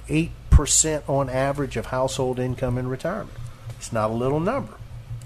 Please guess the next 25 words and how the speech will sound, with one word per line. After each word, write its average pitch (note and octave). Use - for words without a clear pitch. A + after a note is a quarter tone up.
but C3
it's A#2+
still G3
only C3
sixty-four. A#2
What C#3
if D3+
yours D3+
is B2
fifty? -
Then A#2+
where's C3+
the B2+
other B2
fifty D3+
coming -
from? -
Or G#2+
in G#2+
this D#3
case, A2+
where's A#2
the A#2+
other, A2
um, A2